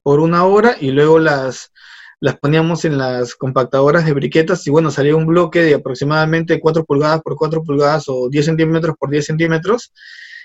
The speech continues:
y estas briquetas al momento de secar tenían muchos beneficios, eh, a comparación de la quema directa de una madera, ¿no? ¿Qué es lo que se hace?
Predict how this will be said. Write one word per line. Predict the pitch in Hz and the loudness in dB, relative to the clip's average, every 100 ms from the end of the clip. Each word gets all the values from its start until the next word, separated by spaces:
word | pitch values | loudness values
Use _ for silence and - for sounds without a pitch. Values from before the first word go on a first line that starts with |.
| _ | _
y | 135 | 0
estas | 147 165 156 | 2 2 0
briquetas | 151 156 160 156 | 0 0 0 0
al | 143 | -2
momento | 135 147 156 | -2 0 2
de | 165 | 2
secar | 151 123 143 160 | 2 0 0 0
tenían | 139 139 147 160 160 | -2 -2 0 -2 -4
muchos | 147 165 165 175 | -2 -2 0 0
beneficios, | 160 139 135 170 - 175 220 220 - _ | 0 -2 -2 -4 0 2 2 -2 -12 _
eh, | 151 131 127 123 123 123 131 - | -2 2 4 4 2 -2 -6 -6
a | 135 | -4
comparación | 143 135 127 160 165 | -2 -2 -2 0 2
de | 170 151 143 135 | 2 4 4 2
la | 135 127 | 0 0
quema | 160 156 151 | 0 -2 -2
directa | 143 151 151 147 | 0 -2 -2 0
de | 139 | 0
una | 143 | 0
madera, | 139 131 151 120 117 | -2 0 0 0 -4
¿no? | 123 | -8
¿Qué | - | -2
es | 147 | 0
lo | 160 | 0
que | 135 | -2
se | - 143 | -2 0
hace? | 147 - | -2 -6